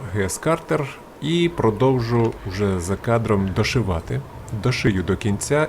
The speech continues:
і ми з вами обов'язково зустрінемося і протестуємо цю шубку. Звичайно, бо це цікаво, і подивимось,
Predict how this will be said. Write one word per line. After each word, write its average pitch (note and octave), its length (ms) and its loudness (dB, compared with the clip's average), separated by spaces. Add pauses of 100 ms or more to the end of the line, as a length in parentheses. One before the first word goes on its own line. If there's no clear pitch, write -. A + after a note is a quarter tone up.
і A2+ 100 0
ми A2+ 180 2
з A#2 120 -4
вами G#2+ 260 2
обов'язково G2+ 720 2
зустрінемося C3+ 800 0 (100)
і D3+ 140 -2
протестуємо A#2 760 0
цю A2 200 -4
шубку. - 400 -6 (2500)
Звичайно, A#2 580 2
бо F#2+ 360 2 (680)
це - 140 -2
цікаво, B2 640 0 (120)
і G#2 340 -2 (800)
подивимось, F#2+ 680 0